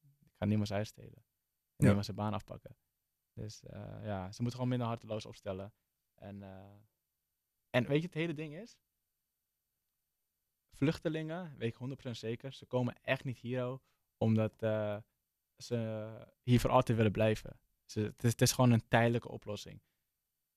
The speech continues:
Speaker 1: Eh, toen wij dus naar, eh, ehm, Nederland toe kwamen, was, er was altijd gezegd vanuit mijn ouders van, "Yo, weet je wel, probeer gewoon je ding te doen, weet je wel, eh, blend in, et cetera. Maar we gaan wel terug,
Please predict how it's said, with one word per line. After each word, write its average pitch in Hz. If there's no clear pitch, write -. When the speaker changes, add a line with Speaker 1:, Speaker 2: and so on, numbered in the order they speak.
Speaker 1:
Eh, 110
toen 120
wij 123
dus 123
naar, 113
eh, 110
ehm, 107
Nederland 117
toe 117
kwamen, 113
was, 101
er -
was 107
altijd 127
gezegd 110
vanuit 104
mijn 101
ouders 107
van, 104
"Yo, 104
weet 104
je -
wel, 131
probeer 120
gewoon 123
je 110
ding 120
te 135
doen, 123
weet 117
je 120
wel, 117
eh, 107
blend 113
in, 120
et -
cetera. 113
Maar 104
we 101
gaan 104
wel 110
terug, 98